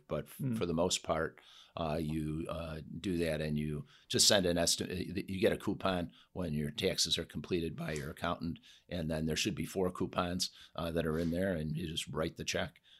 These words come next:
Speaker 1: uh, there, uh, separately. But that's why I said if you have it in an isolated account, it's easier. You can just go, you know, to your isolated account and, and then, uh, transfer it back into your checking and write the check right out of your checking account. And you'll,
Speaker 2: Hmm.
Speaker 1: you won't have the, uh,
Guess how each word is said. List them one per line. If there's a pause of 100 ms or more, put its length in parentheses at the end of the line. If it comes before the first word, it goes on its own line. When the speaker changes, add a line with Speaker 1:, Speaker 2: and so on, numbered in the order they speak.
(100)
Speaker 1:
uh,
there,
uh,
separately.
But
that's
why
I
said
if
you
have
it
in
an
isolated
account, (320)
it's
easier.
You
can
just
go, (260)
you
know,
to
your
isolated
account
and,
and
then, (300)
uh,
transfer
it
back
into
your
checking
and
write
the
check (440)
right
out
of
your
checking
account.
And (260)
you'll,
Speaker 2:
Hmm.
Speaker 1:
you
won't
have
the,
uh,